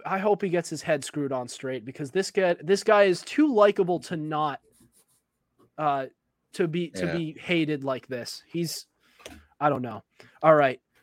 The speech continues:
Speaker 1: But any other thoughts before we end the show tonight? Another fat, another, another very long fan box segment, but we do
Speaker 2: Yeah.
Speaker 1: enjoy you guys' responses.
Speaker 2: Oh, yeah.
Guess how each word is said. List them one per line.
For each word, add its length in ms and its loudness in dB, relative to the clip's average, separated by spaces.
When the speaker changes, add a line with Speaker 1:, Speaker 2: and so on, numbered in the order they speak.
Speaker 1:
But 200 8
any 240 6
other 180 10
thoughts 560 6
before 240 -4
we 140 0
end 120 -2
the 40 -6
show 220 -2
tonight? 340 -2
Another 280 4
fat, 420 4
another, 420 0
another 400 6
very 340 8
long 400 6
fan 300 -2
box 280 2
segment, 460 -4
but 140 2
we 120 2
do 380 4
Speaker 2:
Yeah. 60 -2
Speaker 1:
enjoy 240 2
you 160 2
guys' 320 0
responses. 480 -4
Speaker 2:
Oh, 80 10
yeah. 240 2